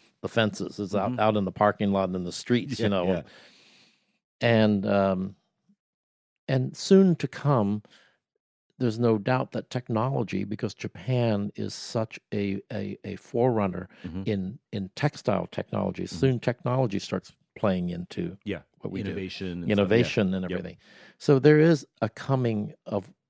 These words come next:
Speaker 1: some conflict.
Speaker 2: Mm-hmm, mm-hmm.
Speaker 1: And, and, uh, so, um,
Speaker 2: But you honestly didn't see that when you were talking to Mister Yanai for the first
Speaker 1: No.
Speaker 2: time. Yeah.
Speaker 1: No, uh, th-, these,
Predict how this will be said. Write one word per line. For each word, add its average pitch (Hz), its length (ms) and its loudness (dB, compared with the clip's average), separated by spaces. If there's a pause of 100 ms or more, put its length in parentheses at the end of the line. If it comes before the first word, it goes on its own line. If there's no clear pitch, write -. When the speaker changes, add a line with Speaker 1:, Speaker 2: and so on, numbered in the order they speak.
Speaker 1:
some 101 280 -6
conflict. 104 480 -4
Speaker 2:
Mm-hmm, 104 380 -8
mm-hmm. 101 160 -8 (500)
Speaker 1:
And, 104 460 -2
and, 101 300 -6
uh, 92 160 -4
so, 98 480 0 (100)
um, 92 400 -10 (160)
Speaker 2:
But 127 140 0
you 135 100 0
honestly 127 320 -2
didn't 98 380 -4
see - 280 -2
that 80 240 -4
when 90 140 -6
you 95 140 -2
were 92 120 -4 (200)
talking 90 320 -4
to 87 80 -6
Mister 87 260 -8
Yanai 80 340 -6
for 82 100 -16
the 80 60 -14
first - 160 -4
Speaker 1:
No. 101 140 4
Speaker 2:
time. 113 180 -10
Yeah. 139 280 -10
Speaker 1:
No, 135 160 -2
uh, 104 120 -2
th-, - 220 -8
these, 160 240 -2